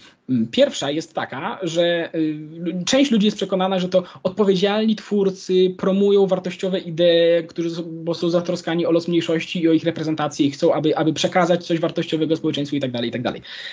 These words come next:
A alternatywna, że tak powiem, opinia jest też taka, częst-, często ja się przynajmniej z taką spotykałem, że,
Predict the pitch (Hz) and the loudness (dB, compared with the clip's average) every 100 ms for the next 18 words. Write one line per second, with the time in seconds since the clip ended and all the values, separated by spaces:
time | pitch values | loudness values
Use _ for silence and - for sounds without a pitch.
0 | - 147 - 175 185 170 233 277 180 170 | -4 -2 0 2 2 2 2 2 2 -2
1 | 147 175 143 117 160 170 170 170 170 - | -2 0 0 -2 -2 -2 2 0 0 0
2 | 165 156 170 156 160 160 151 147 220 190 | 0 0 -4 -4 -2 -2 -4 -2 -2 2
3 | 160 143 - 143 139 139 139 135 139 143 | 0 -2 -4 -6 -4 -6 -8 -8 -6 -2
4 | 160 170 143 147 | 0 2 2 0